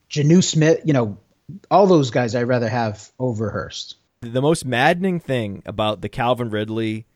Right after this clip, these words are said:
Speaker 2: draft position and A D P rocket ship is that the argument revolves around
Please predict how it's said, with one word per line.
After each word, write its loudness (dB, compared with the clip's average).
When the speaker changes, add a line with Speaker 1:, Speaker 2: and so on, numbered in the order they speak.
Speaker 2:
draft -4
position -4
and -4
A 0
D -2
P -2
rocket -2
ship -2
is 0
that -2
the -6
argument 0
revolves 2
around -4